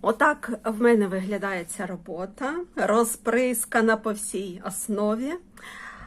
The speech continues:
але я починаю все згрібати докупи. <laughs> Якось так. Е, і от я дивлюсь на все це, на весь цей безлад, що тут витворяється,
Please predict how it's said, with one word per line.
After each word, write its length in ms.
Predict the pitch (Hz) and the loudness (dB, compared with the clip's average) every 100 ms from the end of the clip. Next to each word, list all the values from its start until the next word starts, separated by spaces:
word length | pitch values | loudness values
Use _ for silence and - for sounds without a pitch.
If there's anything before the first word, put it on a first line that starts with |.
| - | -12
але 520 | - 185 208 202 262 | -8 -4 0 0 2
я 140 | 277 214 | 0 -2
починаю 600 | 247 - 208 208 233 277 | -4 -4 -2 2 2 0
все 500 | - - 190 202 233 | -2 -2 2 2 2
згрібати 640 | 240 190 185 170 208 196 | 0 -4 -4 -4 -4 -6
докупи. 600 | 202 196 - 233 - - - - - 370 349 | -6 -8 -10 -12 -12 -2 2 2 2 0 0
<laughs> 400 | - - 440 285 | -4 -6 -6 -2
Якось 560 | 220 233 285 392 - - | 4 4 4 0 -4 0
так. 320 | 190 - - _ - - - - - - - | 0 0 -14 _ -16 -14 -16 -14 -14 -12 -2
Е, 300 | 220 220 - - | 0 0 -2 -4
і 100 | 311 | -4
от 120 | - | 0
я 120 | 262 | 0
дивлюсь 680 | 220 208 196 190 - - - - - - _ - - | 2 2 2 0 -4 -8 -10 -20 -20 -20 _ -20 -8
на 160 | 208 | -4
все 360 | 233 - 226 214 | -2 -2 0 -2
це, 260 | 214 - 254 | -4 -6 -4
на 120 | 233 | -2
весь 240 | 220 214 | -2 -4
цей 200 | - 208 | -4 -4
безлад, 540 | 196 208 190 196 214 - | 2 2 2 -2 -6 -6
що 120 | 214 | -10
тут 200 | 208 - | -10 -10
витворяється, 920 | 180 - 185 170 185 214 - 202 | -12 -10 -8 -6 -6 -8 -6 -6